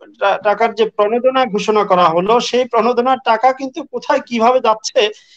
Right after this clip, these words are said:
এর কোনো হিসাব সরকার দিতে পারবে না, আহ, জনগণ তো, আহ, এর কাছেও নাই। তো তাহলে যদি এখন আপনি যদি national আইডি card ধরে দেওয়া হয়,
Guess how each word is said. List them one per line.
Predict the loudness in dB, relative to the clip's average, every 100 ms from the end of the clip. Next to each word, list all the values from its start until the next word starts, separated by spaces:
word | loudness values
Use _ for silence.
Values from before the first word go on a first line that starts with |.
| -2
এর | -2 0
কোনো | 0
হিসাব | 0 2 0 0
সরকার | -2 0 0 0 -2 -4 -10
দিতে | -6 0
পারবে | 0 0 -2
না, | -4 -4 -4 -2
আহ, | 0
জনগণ | 0 0 0 0 -2
তো, | 0 0 -2 -10 _ _
আহ, | 2 2 2 0
এর | 0 0 0
কাছেও | 0 2 0 0
নাই। | -2 -6 -16 -20 _ _ 0
তো | 2 2 0 _ -2
তাহলে | 2 4 4 4 2 -2 -16 -16 -4
যদি | -2 2
এখন | 2 2 -2
আপনি | -4 -4 -2
যদি | -2 -2 0
national | 0 0 0 4
আইডি | 4 2 2
card | 2 2 2
ধরে | 2
দেওয়া | 4 4 4
হয়, | 2 -2